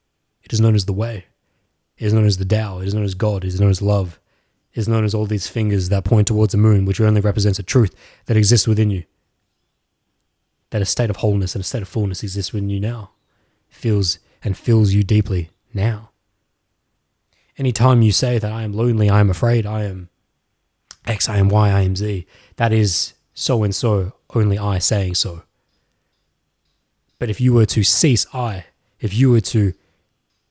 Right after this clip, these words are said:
just there, come into that space just there,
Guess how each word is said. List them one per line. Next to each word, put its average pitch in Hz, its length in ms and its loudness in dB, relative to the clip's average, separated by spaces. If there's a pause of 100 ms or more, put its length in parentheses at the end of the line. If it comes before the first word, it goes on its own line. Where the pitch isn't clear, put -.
(4000)
just - 220 -6
there, 104 220 -4 (1400)
come 135 180 -2
into 113 160 -4
that 120 200 -4
space - 500 -4 (200)
just 110 320 -2
there, 117 320 -6